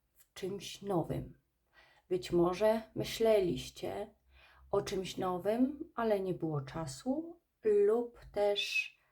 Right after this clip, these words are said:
odwlekaliście z obawy, czy się uda. Ta kobieta jest,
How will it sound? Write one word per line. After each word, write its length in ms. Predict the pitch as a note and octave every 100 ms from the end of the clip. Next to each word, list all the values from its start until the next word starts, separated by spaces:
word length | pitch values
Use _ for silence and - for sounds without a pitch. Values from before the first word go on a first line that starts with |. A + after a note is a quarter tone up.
| _ _ _ _
odwlekaliście 1200 | - - G#3 G#3 A3 A3 F3 C3+ - - C3+ C3 - _ _ _ _ _ _ _ _ _ _
z 160 | - -
obawy, 640 | F#3+ F3 F3+ F3+ F3 G3 G3+ -
czy 140 | - E3+
się 180 | - -
uda. 520 | - - C3+ - - _ _ _ _ _ _ _ - - _ - - _
Ta 120 | - A#3+
kobieta 480 | A3+ A3 A#3+ A#3
jest, 540 | G3+ G#3 G3+ - _